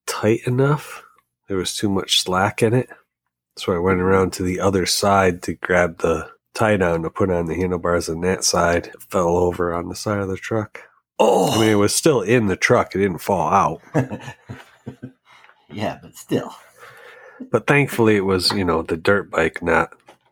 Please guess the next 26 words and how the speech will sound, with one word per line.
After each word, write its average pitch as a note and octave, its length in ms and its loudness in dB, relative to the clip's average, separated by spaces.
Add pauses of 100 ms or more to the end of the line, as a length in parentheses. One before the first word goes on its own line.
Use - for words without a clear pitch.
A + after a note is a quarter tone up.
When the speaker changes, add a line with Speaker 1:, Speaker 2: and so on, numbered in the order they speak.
(280)
Speaker 1:
the F2 120 0
Beamer F2 560 2
or, D#2+ 480 0
Speaker 2:
Yeah. D2+ 400 -2
Speaker 1:
you G#2 80 -8
know, D#2+ 140 -6
the - 80 -8
crotch - 400 0
rocket F2 340 -4
before F2 360 -4
that. D2+ 220 -6 (220)
Speaker 2:
Yeah, - 120 -10
that A2+ 160 0
would D#2 180 0
have C2+ 100 -6
really G2+ 280 4
upset - 360 -6
you. - 80 -10 (1040)
Speaker 1:
Yeah. F#2+ 460 0
Speaker 2:
Crotch A2 340 -2
rocks. - 280 -10 (640)
I F2 60 -10
don't F#2 140 -8
think, G#2 120 0
Speaker 1:
Yeah, F2 220 0
Speaker 2:
I A#2+ 60 -4